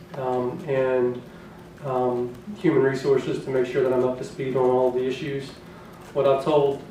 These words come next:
our folks that if there's something that our team needs, um, or a meeting that I need to sit up, be moving forward on, that I'll be present to be a helpful, um, force for them.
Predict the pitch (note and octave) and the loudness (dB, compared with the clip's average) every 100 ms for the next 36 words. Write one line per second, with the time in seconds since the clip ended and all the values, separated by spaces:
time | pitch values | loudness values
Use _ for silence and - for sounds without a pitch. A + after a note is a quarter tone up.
0 | C#3 C3+ C3 C3 C3+ B2 - - - - | 2 4 4 2 2 2 -2 -14 -18 -16
1 | - C3+ C3 B2+ B2+ - - - - - | -4 0 2 2 0 -4 -16 -20 -20 -20
2 | - - C#3+ C3+ B2 D3+ D3 C3+ C3 B2+ | -20 -14 -2 0 2 2 2 2 2 0
3 | - C3+ C3+ C3+ C3+ C3+ - - - C#3 | 0 -2 -2 -4 -4 -10 -14 -18 -18 -6
4 | C3 B2+ B2 B2 B2+ C#3+ C3 C3 C3 C3 | 0 2 2 0 -2 2 4 2 2 2
5 | B2+ B2+ B2+ A#2 C#3 C#3+ - C#3+ C3+ - | 2 2 0 0 0 0 -2 -4 -8 -10
6 | - - - - - - - - - - | -16 -20 -20 -20 -20 -20 -20 -20 -20 -20
7 | - G3+ G3+ D#3+ D3+ C#3 C3+ D3 D3+ D#3 | -14 -10 -6 -4 0 2 2 2 4 6
8 | E3 E3 D#3+ - - - - - - C3 | 6 6 4 -4 -16 -18 -18 -8 0 2
9 | B2+ B2 - C#3 B2 C3 - - C3 B2+ | 2 -2 4 4 6 2 0 -6 -2 -2
10 | B2+ C3 - C3 B2+ - - C#3 B2+ B2 | 2 0 2 0 0 -4 -6 -2 -2 0
11 | C#3 B2+ B2 C3 C3 C3 - | 0 0 0 0 2 2 0